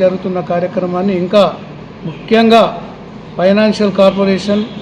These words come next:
రాష్ట్రం ద్వారా ఏర్పాటు చేయాల్సిన అవసరం ఉంది. మరి అట్లాగే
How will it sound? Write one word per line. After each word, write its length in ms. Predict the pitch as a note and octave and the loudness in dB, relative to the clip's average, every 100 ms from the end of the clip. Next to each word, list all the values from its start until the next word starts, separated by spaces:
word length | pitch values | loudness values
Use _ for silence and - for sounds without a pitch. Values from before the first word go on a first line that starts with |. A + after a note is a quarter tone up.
| - - - D#3 | -14 -14 -10 -2
రాష్ట్రం 340 | F3+ F#3+ G3 F#3+ | 0 0 0 4
ద్వారా 220 | F#3 F#3 F3 | 4 6 4
ఏర్పాటు 280 | E3+ F#3+ F3+ E3+ | 0 0 0 0
చేయాల్సిన 300 | F3 E3+ E3+ | -2 -2 -4
అవసరం 260 | E3+ F#3+ G3 | -2 2 2
ఉంది. 160 | G3 A3 A3+ - - - - - F3 | 4 2 0 -10 -12 -12 -14 -8 -2
మరి 140 | F#3 F3+ | 2 2
అట్లాగే 360 | G3+ G#3 G#3 | 6 4 6